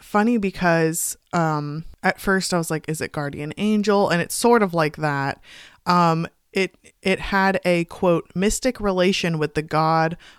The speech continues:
on whose birthday the individual was born," end quote. So, um, if they were born, uh, in the month or the day or around about close to the god that,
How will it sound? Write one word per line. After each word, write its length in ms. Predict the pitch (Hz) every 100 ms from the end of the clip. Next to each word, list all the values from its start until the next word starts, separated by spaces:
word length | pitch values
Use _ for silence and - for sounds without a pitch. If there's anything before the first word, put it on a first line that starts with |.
| -
on 260 | 180 202 202
whose 640 | 180 185 165 165 170 - _ _
birthday 600 | 175 180 175 - 165 147
the 180 | 151 -
individual 840 | 156 151 147 - 165 151 139 135
was 180 | 135 147
born," 340 | - 180 147 -
end 220 | 165 160
quote. 440 | - - - - - - - -
So, 680 | - 196 180 165 165 160 -
um, 460 | 165 151 143 143 -
if 140 | 180 180
they 120 | 185
were 140 | 185
born, 720 | 165 165 160 156 151 147 156 - _ _ _ _
uh, 300 | 165 160 156 -
in 100 | 175
the 80 | 160
month 340 | 156 156 160 -
or 260 | 160 151
the 240 | 151 156 147
day 440 | 147 160 147 147
or 220 | - 156
around 300 | 147 151 143
about 280 | 151 151 -
close 340 | - 165 151 -
to 240 | - 151
the 100 | 147
god 600 | - 151 143 139 143 160 _ _ _ _
that, 540 | - 156 160 151 147